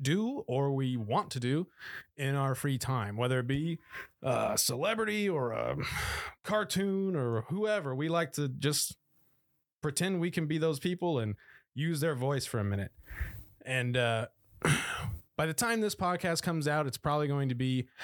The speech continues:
after the holidays, but if, um, if anybody's still in the middle of their holidays while they're listening to this, if they're listening to it a year from now, happy holidays. <laughs> Um, today, I know I was spending a lot of time with my family,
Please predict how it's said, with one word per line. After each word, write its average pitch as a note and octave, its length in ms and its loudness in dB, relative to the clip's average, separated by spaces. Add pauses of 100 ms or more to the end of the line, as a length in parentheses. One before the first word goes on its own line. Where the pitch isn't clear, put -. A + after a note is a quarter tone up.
(220)
after D#3 320 0
the C#3+ 120 2
holidays, C3+ 580 0
but C3+ 380 -2 (560)
if, C#3+ 400 0
um, C#3+ 500 0 (220)
if C3 120 -4
anybody's F3+ 480 0
still F#3 280 0
in E3 60 2
the D3+ 60 0
middle E3+ 160 2
of E3+ 80 0
their E3 120 2
holidays F#3 420 0
while D3 240 0
they're D3 160 2
listening E3 320 0
to E3 60 0
this, F3 200 0
if A#2 80 -4
they're B2+ 120 2
listening C#3+ 400 2
to D#3 180 0
it D#3+ 80 0
a A#2+ 100 0
year A#2 280 0
from D#3 160 -2
now, F3+ 300 0 (500)
happy A#3+ 300 0
holidays. D3+ 640 0
<laughs> - 1400 -2
Um, B2 480 0 (480)
today, D3+ 280 0
I D3 120 2
know C#3+ 160 2
I C#3 40 2
was C3 120 0
spending C3+ 260 0
a A#2+ 60 2
lot A#2 100 2
of A#2 60 -2
time B2 160 0
with G2+ 80 0
my G#2+ 160 2
family, B2 400 2